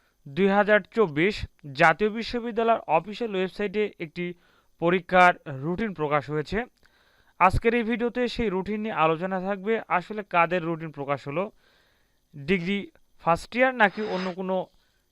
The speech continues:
ডিপার্টমেন্টের রুটিন প্রকাশ হলো, আজকের এই ভিডিওতে সেই বিষয়টি দেখে নিব। তাহলে চলো ভিডিওটি শুরু করা যাক। তো তোমরা যারা ডিগ্রি প্রথম বর্ষ দুই হাজার তেইশ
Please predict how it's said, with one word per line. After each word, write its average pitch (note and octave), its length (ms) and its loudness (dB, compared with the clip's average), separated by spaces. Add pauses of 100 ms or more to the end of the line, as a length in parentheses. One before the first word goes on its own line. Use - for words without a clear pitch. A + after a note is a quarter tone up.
(440)
ডিপার্টমেন্টের E3 720 2
রুটিন E3+ 280 -4
প্রকাশ D#3 340 0
হলো, G3 140 -2 (180)
আজকের G3 320 0
এই F#3 100 -2
ভিডিওতে G3 340 -4
সেই G#3 180 -4
বিষয়টি D#3+ 380 -6
দেখে D3 240 -6
নিব। C#3 120 -8 (140)
তাহলে E3 240 -2
চলো A3 240 -4
ভিডিওটি D#3 260 -6 (100)
শুরু A#3 220 -6
করা C#3 220 0
যাক। B2 200 2 (440)
তো - 180 -14
তোমরা G#3 240 6
যারা A#3 160 4 (180)
ডিগ্রি F3+ 300 -2 (800)
প্রথম A3+ 220 0 (100)
বর্ষ E3 180 4 (260)
দুই F#3+ 120 2 (100)
হাজার F3+ 320 4 (200)
তেইশ F#3+ 220 2